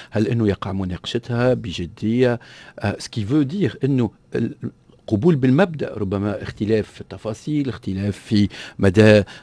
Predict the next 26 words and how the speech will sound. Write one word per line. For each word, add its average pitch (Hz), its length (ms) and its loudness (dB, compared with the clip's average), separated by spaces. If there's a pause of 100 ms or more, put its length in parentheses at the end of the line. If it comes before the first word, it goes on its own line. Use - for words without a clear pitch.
آه، 95 760 2
قبول 113 240 4
ببعض 101 440 0
الشروط، 117 1200 4
آه، 110 200 4
وغيره، 147 340 4
ولكن 139 380 4 (140)
مبدأ 127 460 4 (140)
أنه 120 380 2 (340)
يقع 107 440 0
الق-، - 300 -6
يقع 95 520 0
التفاوض 120 720 2
على 92 220 -4
هالعرض 92 800 -4
الأوروبي، 165 720 6
آه، - 180 2 (440)
احنا 233 240 4
هذا 269 100 6
ما 233 80 6
شفناهش 120 520 0
يعني 87 300 -6
للأسف. 117 640 -2
يبدو 113 260 0
لي 151 220 2
أنه، 139 320 4